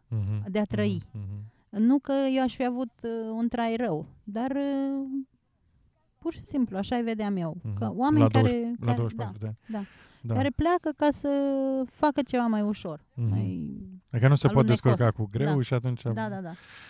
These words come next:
Speaker 1: Ok, și cum, uh, cum s-a întâmplat pentru tine?
Speaker 2: Uh, în prin-,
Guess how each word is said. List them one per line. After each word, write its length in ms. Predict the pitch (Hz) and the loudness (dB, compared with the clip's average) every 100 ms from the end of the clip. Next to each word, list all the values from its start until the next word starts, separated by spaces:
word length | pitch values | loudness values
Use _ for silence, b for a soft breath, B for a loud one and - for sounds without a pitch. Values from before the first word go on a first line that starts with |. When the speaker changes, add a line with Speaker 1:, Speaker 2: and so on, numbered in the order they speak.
| B B | B B
Speaker 1:
Ok, 160 | 147 143 | -2 2
și 420 | 117 90 - 127 - _ | 2 0 -4 -12 -14 _
cum, 300 | 147 147 143 | -4 -2 0
uh, 460 | 135 135 131 127 123 120 _ _ _ - | 0 0 -2 -2 -6 -10 _ _ _ -4
cum 140 | 143 | -2
s-a 120 | 135 | 0
întâmplat 360 | 143 135 131 135 | 0 0 0 0
pentru 260 | 127 120 120 | 0 -4 -6
tine? 300 | 113 90 87 | -4 -4 -4
Speaker 2:
Uh, 60 | 240 247 240 | -4 -2 0
în 100 | 240 | -2
prin-, 240 | - 254 | 0 -4